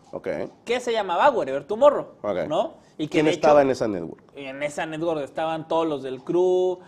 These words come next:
Speaker 2: estaba Kaeli, estaba
Speaker 1: La de la guitarra.
Speaker 2: ¿Eh?
Speaker 1: La de la guitarra.
Speaker 2: Kaeli, estaba Yuya, el hermano de Kaeli, el, el, los polinesios, me parece.
Speaker 1: No me diga.
Speaker 2: Creo. Y bueno,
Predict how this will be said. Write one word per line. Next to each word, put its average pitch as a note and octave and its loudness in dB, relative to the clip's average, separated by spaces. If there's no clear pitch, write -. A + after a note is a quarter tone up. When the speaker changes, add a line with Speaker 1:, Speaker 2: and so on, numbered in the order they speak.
Speaker 2:
estaba D#3+ -4
Kaeli, E3 -4
estaba E3 0
Speaker 1:
La - -4
de F#2+ -4
la F#2 -4
guitarra. F#2+ -8
Speaker 2:
¿Eh? A#3 -6
Speaker 1:
La F#2 -4
de F#2 -4
la F#2 -6
guitarra. F2+ -8
Speaker 2:
Kaeli, E3+ -4
estaba D#3 -2
Yuya, G3+ 4
el F#3+ 4
hermano E3 -4
de D3 -6
Kaeli, F3+ -2
el, D#3+ -6
el, C#3 -6
los E3+ -2
polinesios, E3+ -6
me F#3+ -8
parece. F#3 -6
Speaker 1:
No A#2+ -4
me B2 -4
diga. G2+ -8
Speaker 2:
Creo. E3+ -4
Y E3 -2
bueno, F#3 0